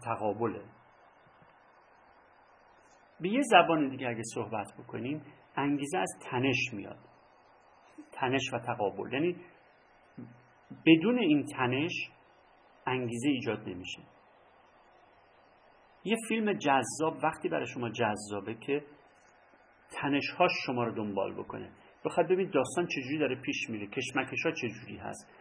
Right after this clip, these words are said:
کی برنده می‌شه، کی بازنده می‌شه، کی به چه سرنوشتی دچار می‌شه. این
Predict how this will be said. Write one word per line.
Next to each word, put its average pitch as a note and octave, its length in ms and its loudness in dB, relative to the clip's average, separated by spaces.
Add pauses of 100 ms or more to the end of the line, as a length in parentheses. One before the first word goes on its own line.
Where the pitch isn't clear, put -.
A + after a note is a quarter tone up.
(220)
کی - 120 -4
برنده D#3 360 6
می‌شه، D#3 180 -2
کی - 140 -8
بازنده A#2+ 400 2
می‌شه، C3+ 320 -2 (580)
کی E3 80 2
به D3 80 0
چه D3+ 140 -4
سرنوشتی B2 520 0
دچار A#2 360 -4
می‌شه. G#2 220 -8 (180)
این A#3 380 2